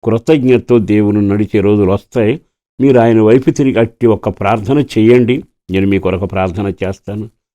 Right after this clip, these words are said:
పరిశుద్ధుడను ప్రేమామడిన ప్రభు, వందనాలయ్యా. అపారమైన ప్రేమ కొరకు ధన్యవాదాలు.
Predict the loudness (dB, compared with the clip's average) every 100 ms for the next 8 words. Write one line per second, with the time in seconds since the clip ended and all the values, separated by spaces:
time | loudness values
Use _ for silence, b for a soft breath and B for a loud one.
0 | _ -4 -2 -2 -4 -2 0 0 0 -2
1 | -2 -2 0 0 0 0 -2 -4 -4 -4
2 | -2 -2 -4 -4 -2 -2 -2 -2 -8 _
3 | _ _ _ _ _ _ _ -8 -6 -2
4 | -2 0 0 -2 -2 -2 -2 0 0 0
5 | 0 0 0 0 0 -2 -4